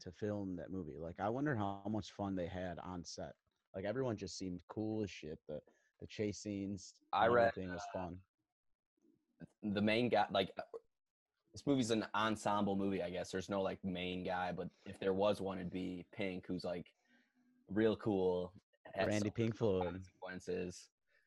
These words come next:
Speaker 2: Uh, but I read that him and his best buddy, Kevin, in the movie, who was also f-, super fucking cool, uh, they didn't get along and they didn't speak, uh, throughout the filming process. That's why they had so few lines together.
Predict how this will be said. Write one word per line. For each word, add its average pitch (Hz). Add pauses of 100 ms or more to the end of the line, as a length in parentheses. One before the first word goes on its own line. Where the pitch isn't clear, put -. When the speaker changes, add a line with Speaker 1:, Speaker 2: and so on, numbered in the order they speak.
(200)
Speaker 2:
Uh, 90
but 95
I 95
read 98
that 92
him 104
and 98
his 90
best 90
buddy, 92
Kevin, 101
in 90
the 92
movie, 92
who 90 (600)
was 98
also 98 (100)
f-, - (120)
super 87 (100)
fucking 90
cool, 90 (120)
uh, 85
they 95
didn't 95
get 92
along 90
and 90
they 90
didn't 90
speak, - (500)
uh, 82 (340)
throughout 90
the 113
filming 85
process. 73
That's 85
why 90
they 90
had 90
so 92
few 95
lines 87
together. 98